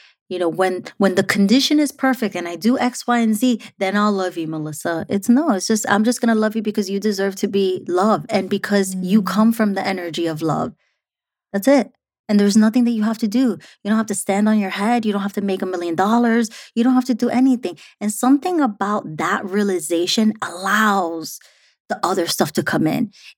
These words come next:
Speaker 1: It, that actually is the receiving mode. When you no longer need those things to happen,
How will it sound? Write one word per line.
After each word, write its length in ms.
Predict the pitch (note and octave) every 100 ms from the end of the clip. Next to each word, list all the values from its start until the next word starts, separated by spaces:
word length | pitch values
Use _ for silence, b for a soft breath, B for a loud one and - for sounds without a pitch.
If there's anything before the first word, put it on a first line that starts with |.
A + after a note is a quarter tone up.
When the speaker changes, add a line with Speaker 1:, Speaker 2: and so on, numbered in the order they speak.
| -
Speaker 1:
It, 240 | A3+ G#3
that 260 | A3 A#3+ C4
actually 480 | - A3 G#3+ - F#3 D#3+
is 240 | F#3+ D#3 -
the 180 | F#3+ F3+
receiving 640 | D#3+ F3 - F#3+ E3 D#3+ D#3+
mode. 320 | D#3+ C#3 - b b
When 180 | G3+ G#3
you 120 | G#3
no 300 | G#3+ G#3 A3
longer 420 | B3+ B3+ B3+ A#3 G#3+
need 600 | F#3+ F#3 G#3 A3+ A3+ -
those 340 | D#3+ F#3+ F#3+ G3
things 300 | - F3+ -
to 100 | G3+
happen, 600 | - G3+ G3+ F3+ C#3 -